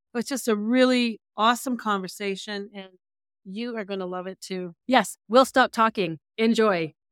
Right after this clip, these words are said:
Speaker 1: Allie,
Speaker 2: Hey.
Speaker 1: welcome to the
Speaker 2: <laughs>
Speaker 1: podcast. We're so stoked to have you because we're getting to know you in a lot of different capacities.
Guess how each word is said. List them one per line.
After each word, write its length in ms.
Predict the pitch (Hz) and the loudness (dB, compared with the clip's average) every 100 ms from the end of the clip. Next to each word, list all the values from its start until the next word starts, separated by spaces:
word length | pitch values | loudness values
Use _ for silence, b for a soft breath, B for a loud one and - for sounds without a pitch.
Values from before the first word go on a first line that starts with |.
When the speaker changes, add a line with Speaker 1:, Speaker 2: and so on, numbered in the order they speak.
| - | 2
Speaker 1:
Allie, 760 | 494 494 466 453 415 392 339 262 | 4 6 6 6 6 8 6 4
Speaker 2:
Hey. 120 | 208 240 | 0 4
Speaker 1:
welcome 600 | 247 302 392 262 330 330 | 8 10 8 6 6 4
to 140 | 320 | 0
the 80 | 311 | -4
Speaker 2:
<laughs> 0 | |
Speaker 1:
podcast. 1040 | 285 311 349 392 359 320 247 220 202 - - | 0 4 6 6 4 6 8 6 4 0 -6
We're 80 | 254 | -4
so 200 | 247 302 320 | 2 2 2
stoked 380 | - 254 269 | 4 4 4
to 80 | 254 | 0
have 260 | 220 285 320 | 0 2 0
you 100 | 233 | -4
because 400 | 220 220 208 202 | -4 -2 -2 -4
we're 120 | 220 | -6
getting 280 | 226 233 226 | -2 -2 -2
to 100 | 226 | -4
know 160 | 214 220 | -4 -2
you 180 | 214 | -2
in 140 | 202 185 | -2 -4
a 120 | 185 | -2
lot 220 | 175 190 | -2 -2
of 80 | 196 | -2
different 300 | 202 214 202 | -8 -12 -14
capacities. 840 | 196 190 208 233 294 302 294 285 | -8 -2 0 -2 -4 -4 -4 -4